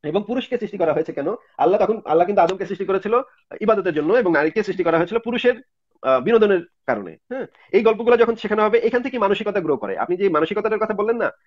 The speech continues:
মানসিকতাটার সাথে প্রাতিষ্ঠানিক ধর্ম এবং সমাজের শিক্ষা, এগুলো খুব ওতপ্রোতভাবে জড়িত এবং আমরা এই জিনিসগুলো নিয়ে অ্যানালাইসিস করি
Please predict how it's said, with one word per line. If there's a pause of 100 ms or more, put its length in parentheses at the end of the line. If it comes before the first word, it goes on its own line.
মানসিকতাটার
সাথে
প্রাতিষ্ঠানিক
ধর্ম
এবং
সমাজের
শিক্ষা,
এগুলো
খুব (180)
ওতপ্রোতভাবে
জড়িত
এবং
আমরা
এই
জিনিসগুলো
নিয়ে
অ্যানালাইসিস
করি